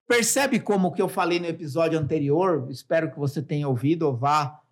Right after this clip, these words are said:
ouvir o episódio anterior, é muito verdade, não adianta achar que você vai ser um bom copy por saber organizar meia dúzia de palavras numa estrutura qualquer que vai funcionar sempre igual pra todo mundo do mesmo jeito.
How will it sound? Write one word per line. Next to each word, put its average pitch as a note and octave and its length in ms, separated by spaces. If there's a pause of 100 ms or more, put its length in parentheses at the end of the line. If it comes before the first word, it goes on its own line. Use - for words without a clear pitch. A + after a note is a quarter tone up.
ouvir C#3+ 360
o D3 60
episódio C3+ 520
anterior, C#3 600 (440)
é G#3+ 120
muito B3+ 240
verdade, B3 500
não G3 80
adianta G3+ 760 (160)
achar F#3 400
que - 80
você F3+ 220
vai F3+ 140
ser E3+ 120
um E3 140
bom F3 240
copy F#3 400
por G#3 160
saber E3 320
organizar D#3+ 580
meia D#3+ 300
dúzia D3+ 260
de D3 120
palavras D3+ 640
numa E3 180
estrutura D3+ 600
qualquer D3 640
que F3 80
vai E3 160
funcionar D3+ 520
sempre D#3 360
igual D3 260
pra - 140
todo D#3+ 260
mundo D3+ 220
do D#3+ 80
mesmo D#3+ 280
jeito. D3+ 320